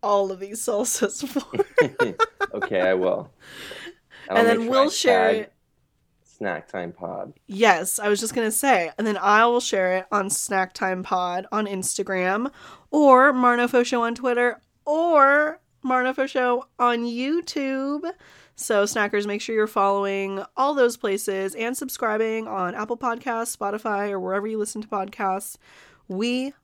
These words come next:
Speaker 1: are
Speaker 2: Also, side
Speaker 1: there.
Speaker 2: note,
Speaker 1: Mm-hmm.
Speaker 2: before you log out, I have to say, did you see the leaked, um, vinyls for the Cheek to Cheek sequel?
Speaker 1: No.
Speaker 2: They,
Speaker 1: Wait.
Speaker 2: they look exactly, I'm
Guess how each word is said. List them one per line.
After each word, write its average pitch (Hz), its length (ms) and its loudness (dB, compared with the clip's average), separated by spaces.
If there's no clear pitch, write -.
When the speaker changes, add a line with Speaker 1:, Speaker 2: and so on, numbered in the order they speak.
Speaker 1:
are 190 380 4
Speaker 2:
Also, 139 320 -2
side 98 360 0
Speaker 1:
there. 104 60 -8
Speaker 2:
note, 123 300 -6
Speaker 1:
Mm-hmm. 220 260 -6
Speaker 2:
before - 320 -2
you 107 160 0
log 101 320 -4
out, 90 400 -4
I 104 80 2
have 98 240 -2
to 95 80 -12
say, 101 400 -2
did 101 160 -4
you 107 80 -8
see 127 160 -6
the 120 140 2
leaked, 95 500 -4
um, 98 460 -6
vinyls 95 600 0
for 104 260 2
the 92 540 -2
Cheek - 300 -8
to 113 80 -6
Cheek 92 360 -8
sequel? 127 600 -12
Speaker 1:
No. 180 960 -2
Speaker 2:
They, 180 60 -8
Speaker 1:
Wait. 185 680 8
Speaker 2:
they 123 180 8
look 123 220 4
exactly, 107 880 0
I'm 120 360 0